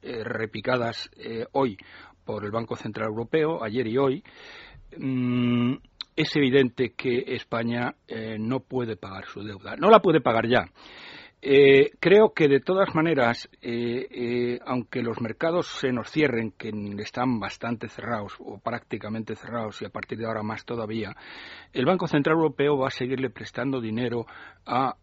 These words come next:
eh, los bancos españoles para que compren deuda soberana. Por lo tanto, yo diría que el verano, eh, más o menos hasta septiembre, eh, lo tiene garantizado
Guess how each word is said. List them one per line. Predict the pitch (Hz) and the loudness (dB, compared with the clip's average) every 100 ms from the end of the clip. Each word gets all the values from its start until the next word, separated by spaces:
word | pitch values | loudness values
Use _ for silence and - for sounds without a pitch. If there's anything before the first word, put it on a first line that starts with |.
| - | -10
eh, | 113 107 107 104 101 98 98 98 | -8 -6 -6 -8 -8 -10 -10 -10
los | 98 101 | -10 -6
bancos | 123 127 120 | -2 -2 -2
españoles | 143 - 147 143 143 139 | -6 0 4 4 4 2
para | - 131 | 2 2
que | 135 120 | 2 -4
compren | - 123 131 131 | -4 -4 -2 -2
deuda | 117 120 117 | -2 -2 -6
soberana. | - 110 139 170 110 | -6 -2 2 2 2
Por | 98 104 | -4 -10
lo | 104 | -10
tanto, | - 139 139 151 | -4 -4 0 0
yo | 131 117 127 | 0 -4 -2
diría | 139 139 135 | 0 2 0
que | - | -2
el | 117 | -6
verano, | 107 131 139 127 - - - - - | 0 2 2 0 -4 -18 -20 -20 -10
eh, | 113 107 | -6 -4
más | 101 104 123 151 - | -4 0 2 0 0
o | |
menos | 131 139 113 113 | 2 2 2 -2
hasta | 104 98 135 | -8 -6 -6
septiembre, | - 123 - 123 113 113 - - - | -4 -6 -2 0 0 -4 -8 -18 -18
eh, | - 113 | -8 -6
lo | 113 110 | -4 -4
tiene | 110 135 147 | -2 0 0
garantizado | 127 120 110 - - 117 123 123 131 | 0 -2 -4 -10 -8 -4 0 0 -2